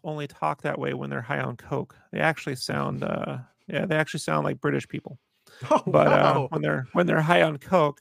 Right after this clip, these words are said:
Speaker 1: uh, they just sound like, uh, racial Japanese stereotypes. I'm sorry.
Speaker 2: Right.
Speaker 1: Like,
Speaker 2: And that makes
Speaker 1: they
Speaker 2: you
Speaker 1: were high the
Speaker 2: laugh.
Speaker 1: whole, yeah.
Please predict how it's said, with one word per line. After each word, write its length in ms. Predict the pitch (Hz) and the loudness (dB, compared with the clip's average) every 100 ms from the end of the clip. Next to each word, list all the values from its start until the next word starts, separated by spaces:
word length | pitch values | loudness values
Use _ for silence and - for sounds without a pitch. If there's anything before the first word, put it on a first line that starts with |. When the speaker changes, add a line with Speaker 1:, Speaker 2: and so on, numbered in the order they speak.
| - | -10
Speaker 1:
uh, 260 | - 151 - | -4 -2 -2
they 300 | 156 147 - | -4 -6 -8
just 160 | 139 - | -12 -4
sound 260 | 151 139 | -4 -4
like, 240 | 139 139 - _ 160 | -4 -6 -8 _ -12
uh, 220 | - 139 165 | -8 -8 -8
racial 560 | 143 131 139 139 - | -6 -6 -4 -6 -6
Japanese 440 | 131 - 127 127 147 | -8 -8 -8 -10 -14
stereotypes. 560 | 139 143 - 170 160 - 175 | -12 -12 -14 -16 -16 -18 -16
I'm 80 | 143 | -12
sorry. 280 | 127 139 120 | -4 -4 -4
Speaker 2:
Right. 120 | - | -6
Speaker 1:
Like, 180 | 165 139 - | -14 -16 -8
Speaker 2:
And 140 | 135 | -6
that 100 | 131 | -4
makes 240 | 127 120 - | -6 -10 0
Speaker 1:
they 60 | |
Speaker 2:
you 40 | 156 | 0
Speaker 1:
were 60 | |
high 260 | 127 196 165 | 4 4 4
the 80 | 143 | 2
Speaker 2:
laugh. 60 | 151 | 0
Speaker 1:
whole, 140 | 147 | 0
yeah. 180 | 180 160 | 2 0